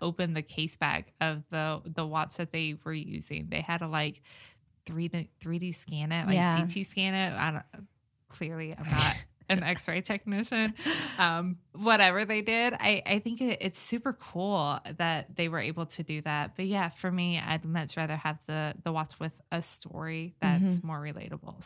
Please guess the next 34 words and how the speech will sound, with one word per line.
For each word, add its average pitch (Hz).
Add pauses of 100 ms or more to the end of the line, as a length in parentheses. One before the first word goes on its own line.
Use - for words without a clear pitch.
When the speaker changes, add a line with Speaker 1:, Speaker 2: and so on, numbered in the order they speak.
Speaker 2:
Yeah, 226
Speaker 1:
So 208
Speaker 2:
I -
mean, 196
if 190
you, 226
if -
I 170
was 185
between 175
an 151
Ed 170
White 170
and 165
one 170
of 170
the 170
new, 180
brand 170
new 170
Speedmasters 208
that -
came 170
out, 151
I 165
would 208
just 277
pick -
one 165
of 160
the 156
new 156
ones. 180
Speaker 1:
Mm-hmm. 190